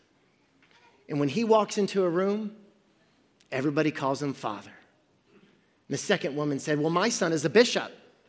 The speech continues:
When he walks into a room, everyone calls him your grace." The third lady said, "Well, that's nothing. My son is a cardinal. And when he walks into a room, everyone calls him your eminence." And the fourth lady, she didn't say a word.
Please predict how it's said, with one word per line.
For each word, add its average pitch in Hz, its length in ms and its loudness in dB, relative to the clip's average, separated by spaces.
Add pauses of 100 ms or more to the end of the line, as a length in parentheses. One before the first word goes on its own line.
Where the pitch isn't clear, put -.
(380)
When 170 140 0
he 294 200 6
walks 233 340 8
into 170 180 2
a 160 60 4
room, 135 440 -4 (400)
everyone 208 360 6
calls 196 300 2
him 190 340 2
your 156 240 2
grace." - 920 -4 (1160)
The 175 100 2
third 240 200 12
lady 220 220 10
said, 220 160 4
"Well, 208 100 6
that's 220 200 2
nothing. 220 320 6
My 208 140 6
son 202 220 2
is 165 120 2
a 165 40 0
cardinal. 185 680 6 (680)
And 196 120 4
when 202 100 8
he 254 140 4
walks 233 280 6
into 202 200 2
a - 20 6
room, 190 300 6
everyone 220 400 4
calls 196 320 -2
him 190 240 0 (240)
your 170 260 4
eminence." 160 840 -4 (640)
And 165 100 2
the 160 40 0
fourth 240 260 6
lady, 214 200 6
she 226 160 -2
didn't 208 180 0
say 185 100 2
a 165 60 4
word. 147 320 -2